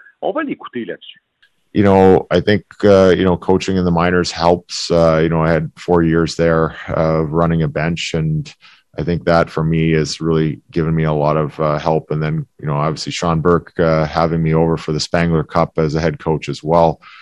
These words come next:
Speaker 2: Uh, all those experiences, you, you boil them together and, uh, you know, it, it gives you, um, you know, insight on different,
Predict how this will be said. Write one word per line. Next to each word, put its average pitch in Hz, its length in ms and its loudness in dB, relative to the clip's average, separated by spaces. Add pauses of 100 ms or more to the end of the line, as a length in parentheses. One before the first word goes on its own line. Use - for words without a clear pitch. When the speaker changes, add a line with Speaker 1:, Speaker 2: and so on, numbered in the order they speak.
(340)
Speaker 2:
Uh, 80 160 4
all 107 160 6
those 113 200 4
experiences, 90 800 0
you, 82 120 0
you 80 180 2
boil 90 300 4
them 85 120 2
together 82 600 2
and, 80 320 -2
uh, 76 340 -4
you 78 140 -4
know, 78 180 -2 (140)
it, 82 240 -6
it 78 200 -8
gives 85 280 -2
you, 82 320 0 (640)
um, 78 460 0
you 90 80 0
know, 82 160 2
insight 92 420 4
on 82 160 2
different, 87 400 0